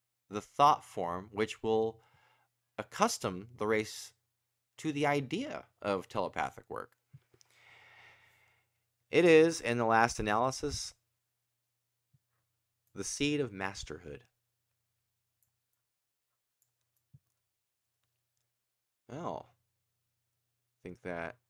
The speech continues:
concludes chapter one. Later, we will get into chapter two, natural fields and physics. That will be fun.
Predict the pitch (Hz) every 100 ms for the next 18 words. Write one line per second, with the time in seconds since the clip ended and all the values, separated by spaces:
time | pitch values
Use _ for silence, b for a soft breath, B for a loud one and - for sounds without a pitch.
0 | _ _ _ _ _ 92 82 - 101 101
1 | - - 120 120 123 120 156 165 78 -
2 | _ _ _ _ _ _ _ _ _ _
3 | _ _ _ _ _ _ _ _ _ _
4 | _ _ _ _ _ _ _ _ _ _
5 | _ _ _ _ _ 95 101 135 110 101
6 | 101 107 107 120 117 123 123 127 156 190
7 | 160 85 71 107 131 - 135 - 156 170
8 | 104 80 - 98 85 - 156 131 - -
9 | - _ _ _ _ _ _ _ _ _
10 | _ _ _ _ _ _ - _ _ _
11 | _ _ _ _ _ _ _ _ _ _
12 | _ _ _ _ _ _ _ _ _ _
13 | 85 87 107 85 - 82 50